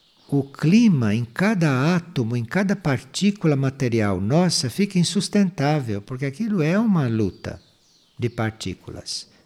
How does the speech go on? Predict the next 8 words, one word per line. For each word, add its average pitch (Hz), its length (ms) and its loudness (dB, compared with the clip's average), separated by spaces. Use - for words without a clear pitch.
num 104 120 -4
certo - 400 -6
sentido. - 680 -6
Então, 233 480 4
quando 202 220 4
a 185 80 4
gente 160 340 2
vai 107 420 -2